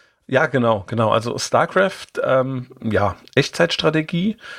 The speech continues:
Und wenn ich nicht ganz falsch liege, war es so ein bahnbrechendes Echtzeitstrategiespiel. Ähm, ganz einfach, weil du drei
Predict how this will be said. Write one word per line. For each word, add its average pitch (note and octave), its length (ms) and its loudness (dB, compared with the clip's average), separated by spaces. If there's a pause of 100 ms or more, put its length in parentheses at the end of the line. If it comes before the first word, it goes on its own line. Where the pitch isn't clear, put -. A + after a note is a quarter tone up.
(760)
Und A3 560 0
wenn D#3 340 0
ich F3+ 220 -6
nicht D#3 240 -2
ganz D#3+ 300 0
falsch - 480 -2
liege, D3 560 0
war A#2 420 0
es B2 220 -4
so B2+ 200 2
ein - 320 -2
bahnbrechendes A2+ 760 0
Echtzeitstrategiespiel. D3+ 1700 0
Ähm, B2+ 360 2 (300)
ganz C#3 260 0
einfach, C3 640 0 (120)
weil A#2 340 0
du B2+ 300 -2 (100)
drei C3 720 -2